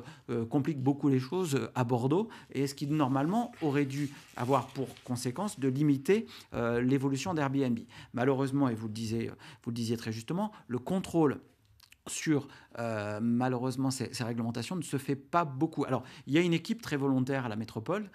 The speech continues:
il y a aucun doute là-dessus, mais ce qu'on constate, nous, avec l'Observatoire Airbnb, on a récupéré l'intégralité des annonces qu'on trouve, euh, sur Airbnb à Bordeaux. Eh bien, soixante-dix-sept pour cent de ces annonces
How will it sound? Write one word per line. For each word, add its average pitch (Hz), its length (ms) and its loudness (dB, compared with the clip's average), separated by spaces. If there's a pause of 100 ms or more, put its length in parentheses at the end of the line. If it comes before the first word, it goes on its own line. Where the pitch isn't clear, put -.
(180)
il - 40 -10
y - 20 -4
a - 140 -4
aucun 127 220 0
doute 131 160 0
là-dessus, 156 360 -2 (220)
mais 123 100 2
ce 123 80 -4
qu'on 156 160 2
constate, 143 440 0 (280)
nous, 127 120 2 (140)
avec 127 180 0
l'Observatoire 143 540 0
Airbnb, 131 380 0
on 170 80 0
a 127 60 2
récupéré 151 500 -2
l'intégralité 180 920 0 (260)
des 135 220 2
annonces 147 400 4 (300)
qu'on 135 160 2
trouve, 131 360 0 (280)
euh, 110 140 -2
sur 139 200 -4
Airbnb 123 460 0 (280)
à - 140 0
Bordeaux. 127 340 2 (560)
Eh - 60 -2
bien, 131 220 2
soixante-dix-sept 180 880 0
pour 143 160 -10
cent 143 160 -2
de 131 40 -10
ces 127 160 -2
annonces 151 400 -2